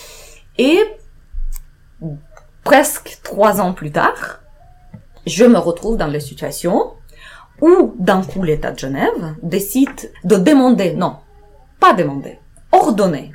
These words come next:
aux crèches privées de signer la convention de travail public. Donc déjà, ben, on viole quand même, euh, le loi fédérale par rapport aux libertés de commerce, parce que une, aucun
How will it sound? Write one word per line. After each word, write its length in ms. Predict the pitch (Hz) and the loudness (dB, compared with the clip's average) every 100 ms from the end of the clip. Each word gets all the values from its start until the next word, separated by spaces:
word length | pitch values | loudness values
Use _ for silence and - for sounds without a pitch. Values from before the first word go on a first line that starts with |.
| - | -14
aux 80 | |
crèches 280 | 147 - - | -12 -12 -14
privées 300 | - 185 247 - - - _ - - - | -10 -2 -2 -2 -6 -20 _ -20 -20 -2
de 120 | 180 | 2
signer 320 | 247 254 269 427 | 2 2 2 2
la 120 | - | 2
convention 440 | 302 285 247 302 | 0 -2 -2 -2
de 80 | 294 | -4
travail 440 | - 165 208 339 - - | -4 -4 -4 -6 -12 -12
public. 520 | 403 - - - - _ _ - _ _ - - - - _ - - 151 | -10 -10 -14 -20 -20 _ _ -20 _ _ -20 -20 -20 -20 _ -20 -18 -4
Donc 240 | 202 190 | -2 0
déjà, 580 | 165 190 214 220 196 - | -2 0 2 0 0 -4
ben, 600 | 131 139 95 123 - - - _ _ _ _ - | -8 -10 -10 -14 -16 -20 -20 _ _ _ _ -8
on 180 | 185 165 | -6 -6
viole 460 | 139 175 220 202 | -2 0 0 0
quand 140 | 196 170 | -4 -2
même, 240 | 170 131 - - | -4 -6 -10 -10
euh, 200 | 127 117 | -10 -8
le 180 | 165 170 | -4 -2
loi 240 | 165 175 | 0 -2
fédérale 640 | 170 170 175 208 240 220 180 | -2 -4 -2 2 2 2 -2
par 160 | 160 | -6
rapport 340 | 143 151 156 156 | -6 -6 -6 -4
aux 100 | 151 | -6
libertés 440 | 156 156 151 160 | -6 -8 -4 -6
de 80 | 143 | -4
commerce, 520 | 160 160 427 - - - - _ - - - - - - - - - - - _ - | -6 -6 -6 -8 -18 -20 -20 _ -20 -20 -20 -20 -20 -20 -20 -20 -20 -20 -20 _ -4
parce 280 | 185 - - | -4 -6 -2
que 320 | 220 240 - - | 0 0 -4 -10
une, 200 | 202 185 - _ - | -8 -8 -12 _ -2
aucun 540 | 339 339 - 370 277 | 0 0 0 0 0